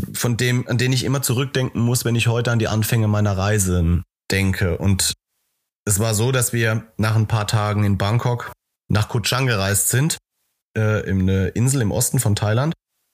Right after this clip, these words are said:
hatten einen langen Reisetag hinter uns, wie man das so kennt, Bus, Fähre, und haben uns dann auf die Suche nach einer Unterkunft gemacht,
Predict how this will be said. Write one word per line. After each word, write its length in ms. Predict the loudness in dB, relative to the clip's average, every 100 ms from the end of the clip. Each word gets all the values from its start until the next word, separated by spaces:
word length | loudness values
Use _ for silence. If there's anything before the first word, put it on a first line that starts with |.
| _ _
hatten 200 | -4 0
einen 100 | 0
langen 220 | 2 0
Reisetag 640 | 0 0 0 0 0 0 0
hinter 340 | 0 0 0
uns, 420 | 0 0 0 -4 -8
wie 320 | -8 -2 0
man 160 | 2 2
das 120 | 0
so 120 | 0
kennt, 520 | 0 0 0 -4 -6
Bus, 460 | -2 0 0 -4 -10
Fähre, 640 | -6 -2 0 0 0 0 -2 _ _ -4
und 120 | 0
haben 160 | 2 2
uns 160 | 0
dann 200 | 0 0
auf 160 | 0 0
die 100 | 0
Suche 300 | 0 0 0
nach 140 | 2
einer 160 | 2 0
Unterkunft 560 | 0 -2 -2 -2 -2 -2
gemacht, 340 | -2 -2 -6